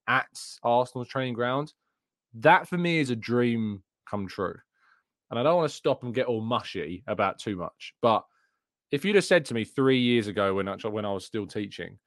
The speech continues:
that, you know, in three years' time, you'll be with a microphone, standing outside, Arsenal's players in the background, at the training ground, reporting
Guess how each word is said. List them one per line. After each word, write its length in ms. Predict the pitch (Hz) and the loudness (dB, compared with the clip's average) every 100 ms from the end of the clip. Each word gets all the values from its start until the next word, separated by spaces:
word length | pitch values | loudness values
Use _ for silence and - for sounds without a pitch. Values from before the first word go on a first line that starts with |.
| _ _ _ - | _ _ _ -16
that, 320 | 98 104 95 _ _ _ _ - | -2 0 -2 _ _ _ _ -4
you 100 | 107 | -4
know, 120 | 98 | -4
in 100 | 95 | -2
three 220 | 143 139 | 2 2
years' 160 | 123 123 | 2 -2
time, 580 | - 104 104 101 101 _ | -6 -2 -2 -2 -6 _
you'll 160 | 98 101 | -6 -6
be 340 | 95 98 95 90 | -2 -2 -2 -2
with 120 | 143 | 0
a 40 | 127 | 2
microphone, 840 | 110 101 98 - 104 98 95 95 | 0 -2 -6 -2 0 2 0 -4
standing 460 | - - 143 135 117 | -8 0 2 2 2
outside, 600 | 107 104 - 104 101 98 | 0 -2 -2 0 2 4
Arsenal's 440 | 120 117 - 107 | 4 2 0 -8
players 340 | - 107 104 101 | -2 2 2 2
in 60 | |
the 60 | 101 | -2
background, 560 | 101 101 - 98 98 123 | 0 0 2 2 2 2
at 160 | 131 | 0
the 60 | 110 | -2
training 360 | - 107 101 101 | -2 -2 -2 -2
ground, 300 | 101 101 98 | 0 0 -2
reporting 680 | 104 - 151 135 123 113 | -4 4 6 6 4 0